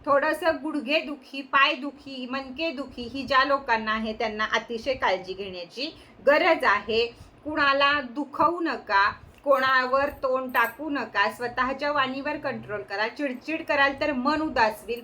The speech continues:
पहिलंच गुडघेदुखी होऊ शकते आणि त्यात मन पण उदास म्हटल्यावर आजारपणाकडे तुम्ही जाऊ शकता. त्याच्यामुळे शांत राहणे, अ, आराधना करणे, जप,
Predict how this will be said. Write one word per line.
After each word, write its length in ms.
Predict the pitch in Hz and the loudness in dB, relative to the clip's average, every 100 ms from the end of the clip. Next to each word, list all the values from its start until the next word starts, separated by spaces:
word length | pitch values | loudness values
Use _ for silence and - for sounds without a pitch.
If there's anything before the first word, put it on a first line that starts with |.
| - | -2
पहिलंच 400 | 269 254 294 311 | -2 2 0 0
गुडघेदुखी 600 | 320 302 294 294 - 302 | -2 -2 -2 -4 -8 -8
होऊ 160 | 277 | -6
शकते 500 | 254 233 - 240 254 - - | -6 -8 -8 -6 -6 -10 -8
आणि 160 | 226 269 | 0 0
त्यात 300 | 294 311 320 | 2 2 2
मन 240 | 320 320 | 2 4
पण 240 | 311 320 302 | 4 2 2
उदास 380 | 254 233 226 | 0 0 -2
म्हटल्यावर 400 | 247 254 247 247 269 | -4 -4 -2 -2 0
आजारपणाकडे 840 | - 240 269 277 285 262 247 226 226 | 2 2 2 2 0 -2 -2 -2 -4
तुम्ही 280 | 247 247 339 - - - 226 | -6 -6 -10 -14 -20 -6 2
जाऊ 200 | 320 302 | 4 2
शकता. 420 | 277 226 - 214 | -2 -6 -4 -4
त्याच्यामुळे 460 | 226 233 226 254 254 | -2 -2 -2 -2 0
शांत 440 | 254 269 320 311 | 2 2 2 0
राहणे, 520 | 311 277 233 254 277 269 - | 2 2 2 -2 -6 -8 -4
अ, 40 | 220 | 0
आराधना 720 | 214 214 226 254 269 277 294 | 4 6 6 4 2 0 0
करणे, 400 | 294 262 262 269 | -2 -2 -2 -4
जप, 280 | 254 262 | -2 -2